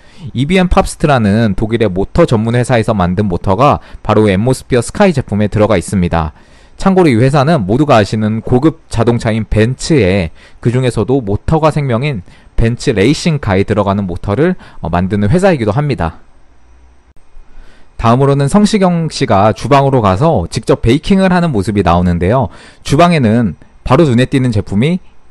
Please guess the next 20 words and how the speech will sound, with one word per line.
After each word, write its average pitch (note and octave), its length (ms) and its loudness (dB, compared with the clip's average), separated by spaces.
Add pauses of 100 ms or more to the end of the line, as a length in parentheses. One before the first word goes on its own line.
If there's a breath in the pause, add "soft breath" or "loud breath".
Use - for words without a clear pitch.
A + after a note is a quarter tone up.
아메이의 A2 500 2
주방 C#3+ 340 0
제품인 C3 440 -4
퀸, C3+ 280 0 (120)
인덕션 A#2+ 540 2
레인지가 G#2 380 0
있었습니다. E2+ 680 -4 (400 loud breath)
아메이의 D3 460 2
스테인리스 G3+ 640 2
조리도구인 A2 640 -2
퀸이죠. B2 560 2
그 - 80 -4
중에서도 C3 600 -2 (260 loud breath)
가장 D#3 300 0
크고 D3+ 460 0
활용도가 F#3 500 0
높은 A2+ 480 -2 (240 soft breath)
전골 A#2+ 340 0
냄비인 A#2+ 560 0
웍으로 G#2+ 560 2